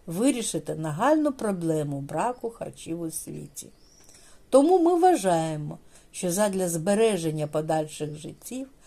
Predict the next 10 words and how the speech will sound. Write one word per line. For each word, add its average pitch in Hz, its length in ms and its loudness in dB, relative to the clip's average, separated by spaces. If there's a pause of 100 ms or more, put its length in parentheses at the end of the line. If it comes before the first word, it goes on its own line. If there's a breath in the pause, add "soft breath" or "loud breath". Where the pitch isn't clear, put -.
(320 loud breath)
та 180 220 2
вирішення 180 760 2
продовольчої 175 800 0
кризи 240 360 -4
слід 269 260 -4 (320 soft breath)
дозволити 220 960 2 (200)
генно 233 440 -2 (340 soft breath)
модифіковані 185 880 -4
сорти - 520 -10 (220)
рослин. - 400 -10